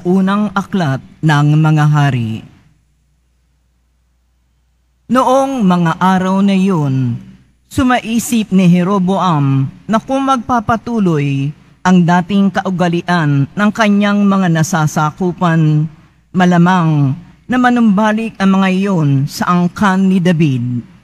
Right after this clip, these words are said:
Ito ang sabi niya sa sarili, "Kapag ang mga taong ito'y hindi tumigil ng pagpunta sa templo ng Panginoon sa Jerusalem upang mag-alay ng mga handog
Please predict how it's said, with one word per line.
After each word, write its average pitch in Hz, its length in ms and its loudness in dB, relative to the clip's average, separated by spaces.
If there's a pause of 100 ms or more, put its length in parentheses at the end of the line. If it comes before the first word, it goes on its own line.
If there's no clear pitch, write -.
(540)
Ito 208 480 -4
ang 190 240 2
sabi 170 400 2
niya 170 240 4
sa 180 160 -2
sarili, 156 800 0 (720)
"Kapag 254 480 -2
ang 180 160 2
mga 170 240 -2
taong 180 480 0
ito'y 151 560 -2 (480)
hindi 185 320 6
tumigil 165 800 2 (160)
ng 190 160 2
pagpunta 190 720 0
sa 196 160 -6
templo 170 640 -2
ng 156 240 2
Panginoon 185 880 0
sa 220 240 -4
Jerusalem 165 880 -2 (400)
upang 208 480 -2
mag-alay 202 720 0
ng 160 160 2
mga 165 320 0
handog 156 480 0